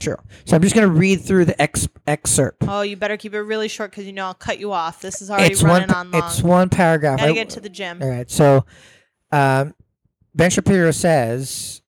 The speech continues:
Speaker 1: "After all this, what happened with Aziz Ansari, this is where the Me Too movement has gone off the rails. Men sometimes do terrible things, but suggesting that men are supposed to define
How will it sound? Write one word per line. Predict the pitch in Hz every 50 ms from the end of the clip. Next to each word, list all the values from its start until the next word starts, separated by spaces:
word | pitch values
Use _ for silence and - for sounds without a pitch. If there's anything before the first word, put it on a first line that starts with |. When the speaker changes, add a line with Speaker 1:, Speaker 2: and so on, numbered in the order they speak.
| _ _ _ _ 147
Speaker 1:
"After | 143 143 - - -
all | 147 147 156 165
this, | 165 151 -
what | - 160
happened | 151 175 160 160 156 160
with | 165 156
Aziz | 156 147 156 165
Ansari, | 170 165 - 208 190 160 143 143 139 135
this | 135 147 135
is | 175 151 -
where | 156 160 151 143
the | 151
Me | 139 147 175 226 277 262
Too | - - - 196 165
movement | 151 147 143 139 131 120 120 127 131 139 175 190
has | 175 165 147 127 120
gone | - 113 107 92
off | 95 110 -
the | 135 131
rails. | 156 185 226 220 185 139 120 104 98 - 98 110
Men | 113 113 107 107 104
sometimes | - - 127 120 - - - 120 120 120 -
do | 110 113
terrible | - 104 90 98 98 98 113
things, | - - 165 185 214 240 233 -
but | - 127 123 -
suggesting | - 135 117 113 143 139 - - - 156 131
that | 127 - -
men | 123 123 139 139 139
are | 143 135
supposed | - - - - - - - 165 175 196 185 - - -
to | 156
define | 147 143 135 - - 151 139 143 143